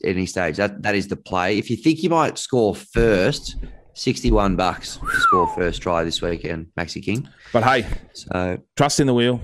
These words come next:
Speaker 2: The wheel's been good to us the last, um, three weeks.
Speaker 1: It's been really good.
Speaker 2: Oh, here we go. Let's get into the games, mate.
Speaker 1: Let's
Speaker 2: Don't
Speaker 1: do
Speaker 2: have
Speaker 1: it.
Speaker 2: to take any more puns.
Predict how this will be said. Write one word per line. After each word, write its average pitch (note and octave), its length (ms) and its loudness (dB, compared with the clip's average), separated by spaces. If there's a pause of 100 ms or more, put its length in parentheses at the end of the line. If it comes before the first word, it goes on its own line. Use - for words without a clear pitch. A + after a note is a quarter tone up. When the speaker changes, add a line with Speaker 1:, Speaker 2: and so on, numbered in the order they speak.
Speaker 2:
The G#2 60 0
wheel's A#2 260 4
been A#2 160 2
good A2 140 4
to A2+ 100 4
us A2 120 0
the G#2+ 80 4
last, G#2+ 340 0
um, G2 520 2
three A#2 220 2
weeks. C3 440 0 (520)
Speaker 1:
It's - 120 -14
been C#3+ 180 2
really D3+ 300 4
good. G#2+ 360 -2 (160)
Speaker 2:
Oh, A#2+ 340 6
here A#2+ 200 4
we G2 140 2
go. C#2+ 100 -2 (720)
Let's A#2+ 140 2
get G#2 120 2
into F2+ 80 2
the E2+ 60 2
games, F#2 320 2
mate. F#2+ 220 4 (760)
Speaker 1:
Let's - 60 -18
Speaker 2:
Don't A2+ 100 6
Speaker 1:
do A#2+ 60 6
Speaker 2:
have A#2 80 6
Speaker 1:
it. G2+ 60 -2
Speaker 2:
to - 60 4
take G#2+ 140 4
any G#2 100 4
more G2 140 4
puns. G2+ 420 2